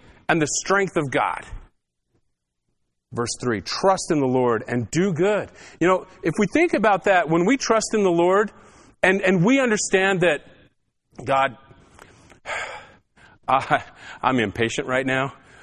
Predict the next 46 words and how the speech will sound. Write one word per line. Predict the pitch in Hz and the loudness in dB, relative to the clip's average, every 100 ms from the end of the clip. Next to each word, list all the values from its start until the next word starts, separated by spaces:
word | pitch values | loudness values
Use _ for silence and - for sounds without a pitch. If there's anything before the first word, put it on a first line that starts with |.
| - | -8
What, | 110 151 - | 0 0 0
what | 156 | 0
do | 156 | 2
you | |
want | 143 135 | 2 2
to | 135 | 0
do | |
about | 120 123 | -2 -2
this?" | 135 160 - - _ _ _ _ _ _ _ _ _ _ _ _ | -2 -4 -8 -16 _ _ _ _ _ _ _ _ _ _ _ _
I | - 160 | 0 0
should | - 190 | 0 0
have | 165 | 0
thought | 139 143 | 0 0
about | 151 156 151 | 2 0 0
that | 160 | -2
with | 151 | -2
those | 131 120 | -4 -4
ladies | 123 135 135 | -2 -2 -4
at | 131 | -6
the | |
gas | 107 123 139 | -2 -2 -2
station, | - 135 - 160 175 _ _ _ _ _ | -4 -6 -6 -10 -12 _ _ _ _ _
and | 120 | -6
I | 113 | -6
could | - 120 | -4 -6
have | |
just | 104 113 - | -6 -10 -8
waited. | 110 110 80 - - - _ _ _ _ _ _ _ _ _ _ _ _ _ - | -6 -6 -10 -18 -20 -20 _ _ _ _ _ _ _ _ _ _ _ _ _ -8
Right? | 107 131 160 - _ _ - | -4 -4 -6 -18 _ _ -8
Or | 131 | -6
I, | 127 - | -6 -6
or | 131 | -6
I | 127 | -4
could | - 156 | -4 -4
have | 139 120 - _ _ - | -4 -6 -12 _ _ -8
went | 123 | -2
out | 131 | -2
and | 127 | -2
helped | 98 131 | -6 -6
her | 139 | -4
with | 127 - | -4 -4
her | |
hair. | 104 135 107 127 | -4 -4 -4 -2
I | 208 | 0
don't | 175 | 0
know. | 110 107 | -2 -4